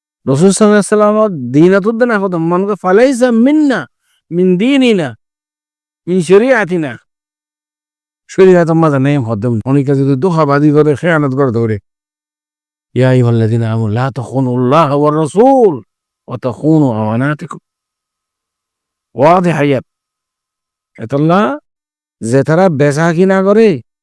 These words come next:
এটারা লেডা লেডা অস্তা অস্তা কিনি, কুরবানের টাইম বাদে মোটা করি,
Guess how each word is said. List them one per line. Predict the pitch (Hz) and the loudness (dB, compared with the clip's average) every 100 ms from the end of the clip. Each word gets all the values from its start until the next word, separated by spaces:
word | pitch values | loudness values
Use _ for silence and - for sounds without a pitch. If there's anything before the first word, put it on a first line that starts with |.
| _ _ _ _ - | _ _ _ _ -10
এটারা | 135 151 151 160 190 147 170 | -4 -2 0 -2 -2 -4 -8
লেডা | - 151 175 185 | -6 -2 0 2
লেডা | 160 160 190 | 2 2 2
অস্তা | 196 175 - 175 | 2 0 -2 -2
অস্তা | 185 - 208 | -2 -2 -4
কিনি, | - 175 175 214 262 254 | -2 -2 0 0 -2 -4
কুরবানের | - 160 156 160 165 165 151 _ _ | -6 -4 -2 0 0 0 -4 _ _
টাইম | - 143 160 165 175 | -8 -2 0 0 0
বাদে | 180 180 240 | 0 0 0
মোটা | 247 143 139 147 175 180 | 2 0 -2 -2 0 2
করি, | 190 220 262 | 2 2 0